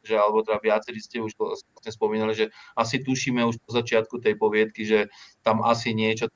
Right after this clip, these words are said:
takéto bude, dokonca aj keď to nie je vypovedané, to zasa spomínala Marta, keď, e, hovorila o tom, že, že sa tam vlastne ani nemusí udiať tá vec a aj tak ju tam cítime, že tej rodine niečo nefunguje, keď sa ten starší brat stará o, o, o mladšiu sestru.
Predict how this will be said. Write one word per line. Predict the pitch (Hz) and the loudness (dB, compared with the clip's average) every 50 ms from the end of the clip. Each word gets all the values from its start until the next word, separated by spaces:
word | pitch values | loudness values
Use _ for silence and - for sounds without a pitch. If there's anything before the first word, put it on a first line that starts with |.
| _ - | _ -4
takéto | 123 117 113 113 107 | -4 -2 0 0 -2
bude, | 107 113 113 107 110 | 0 0 -2 2 4
dokonca | 123 123 123 135 127 123 120 127 104 | 4 4 4 2 0 2 2 2 4
aj | 113 113 | 4 2
keď | 113 120 - 113 117 | 2 0 0 2 0
to | 110 | 2
nie | 113 113 113 | 4 2 2
je | 110 107 107 107 | 2 2 0 2
vypovedané, | 117 110 110 110 107 113 110 110 113 113 117 | 2 4 4 6 4 4 2 4 2 0 0
to | 117 | 0
zasa | 104 98 104 - - 107 - | -2 -2 -2 -6 -6 -10 -10
spomínala | - - 104 104 110 110 107 107 104 | -6 -6 -4 -2 -2 0 2 2 2
Marta, | 107 104 104 107 - - - - | 2 2 0 0 -4 -10 -12 -8
keď, | - 104 - - 107 | -8 -8 -8 -4 -2
e, | 104 101 104 104 98 | 0 2 2 2 0
hovorila | 104 104 107 107 107 104 101 101 | 2 2 2 2 4 4 4 2
o | 104 104 | 2 2
tom, | 113 107 | -2 -2
že, | 104 104 107 107 104 _ - _ _ _ _ _ _ | 0 0 -2 -2 -2 _ -16 _ _ _ _ _ _
že | - 101 104 | -8 -8 -6
sa | 107 113 113 - | -2 -2 0 2
tam | 113 110 113 | 4 4 4
vlastne | 113 113 131 | 4 4 2
ani | 113 117 120 117 | 4 4 4 4
nemusí | 123 123 131 135 131 135 135 131 135 | 4 4 4 4 2 2 0 2 2
udiať | 139 139 131 131 127 120 - - - | 2 4 6 6 6 6 4 2 0
tá | _ - 113 113 | _ 2 4 6
vec | 113 113 113 | 6 4 4
a | 110 110 113 123 127 | 4 2 4 4 2
aj | 127 123 127 | 2 2 2
tak | 123 | 0
ju | 117 120 120 117 | 0 0 -2 0
tam | 120 117 117 113 | 0 -2 -2 -2
cítime, | 113 120 117 113 110 120 113 113 | -2 -4 -4 -4 -2 -2 -2 -2
že | 110 113 110 - _ - | -2 -4 -6 -10 _ 0
tej | - 110 110 110 | 2 4 4 4
rodine | 110 110 110 113 110 | 2 0 -2 -4 -2
niečo | 110 110 110 107 107 - | -2 0 -2 -2 -2 -4
nefunguje, | 107 104 107 107 - 117 110 110 104 110 110 110 110 | -4 -4 -4 -6 -6 -6 -6 -4 -2 0 -2 0 -2
keď | 110 - 113 | -4 -8 -8
sa | - | -10
ten | - 104 | -8 -10
starší | 104 104 - 107 104 107 - - 110 104 | -10 -6 -2 0 0 -2 -2 -6 -6 0
brat | - 107 107 - - - - - - _ | 0 0 0 -2 -12 -18 -18 -18 -20 _
stará | _ - - 110 110 110 104 104 101 | _ 0 2 4 6 6 8 8 8
o, | 101 101 104 101 98 | 8 6 6 4 4
o, | - - 104 104 104 104 104 107 | 4 4 4 4 4 4 2 0
o | - - 107 107 107 | -2 0 2 2 2
mladšiu | 107 110 107 110 113 - 120 113 | 4 4 4 4 2 0 -4 -4
sestru. | - 117 110 113 - 120 127 | -2 -4 -4 -4 -2 -4 -4